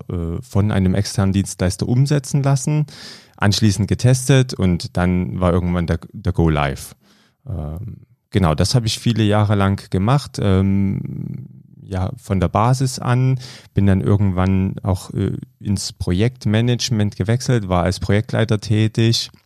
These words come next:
und, äh, das, das war so mein Kontext. Ähm, und das ist eigentlich noch nach wie vor mein Kontext. Ähm,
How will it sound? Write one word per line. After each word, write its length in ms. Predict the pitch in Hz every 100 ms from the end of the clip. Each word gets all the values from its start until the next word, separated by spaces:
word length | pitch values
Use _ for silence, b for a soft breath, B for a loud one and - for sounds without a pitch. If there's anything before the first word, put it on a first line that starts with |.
| _ _ _ _ _ - -
und, 720 | 104 90 87 85 85 87 -
äh, 200 | 90 85 -
das, 180 | 95
das 220 | - 98 -
war 80 |
so 220 | 98 101 92
mein 640 | 92 87 92 90 85 95
Kontext. 640 | - 113 104 98 - - -
Ähm, 260 | 80 82
und 160 | 82 85
das 120 | 90
ist 180 | 113 127
eigentlich 380 | 113 120 113 -
noch 200 | 110 -
nach 240 | 110 113
wie 60 | 123
vor 220 | - 139
mein 340 | 101 90 107
Kontext. 720 | - 110 117 131 131 - - -
Ähm, 400 | 95 98 101